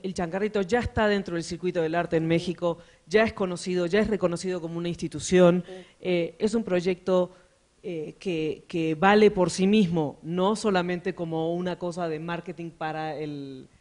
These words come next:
Speaker 1: para el pabellón de México. O sea, para mí sí eso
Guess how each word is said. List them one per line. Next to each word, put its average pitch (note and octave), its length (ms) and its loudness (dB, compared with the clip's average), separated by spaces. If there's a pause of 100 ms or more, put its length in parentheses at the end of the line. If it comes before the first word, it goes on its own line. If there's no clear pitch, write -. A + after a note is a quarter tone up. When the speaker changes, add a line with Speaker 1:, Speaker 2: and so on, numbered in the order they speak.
(360)
Speaker 1:
para D3 200 -12
el D3 540 -18
pabellón D3 420 -6
de D#3+ 80 0
México. - 640 -6
O - 60 -12
sea, D3 260 -2
para D#3+ 220 -2
mí G#3+ 140 4
sí A3 440 2
eso G3 460 2